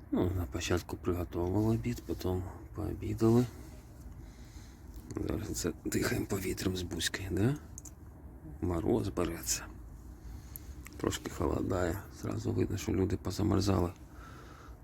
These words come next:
Чувствується запах гарі. Мабуть, там опять знову розтопили. Ну,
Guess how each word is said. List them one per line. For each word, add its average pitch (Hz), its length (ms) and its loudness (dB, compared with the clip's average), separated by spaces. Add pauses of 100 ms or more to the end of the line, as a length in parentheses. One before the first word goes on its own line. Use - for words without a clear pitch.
(400)
Чувствується - 680 0 (180)
запах 104 640 -2 (260)
гарі. 90 540 6 (1300)
Мабуть, 104 440 -2
там 98 200 0
опять 101 380 -4
знову 101 360 -2 (280)
розтопили. 104 1000 -4 (2500)
Ну, 113 140 -2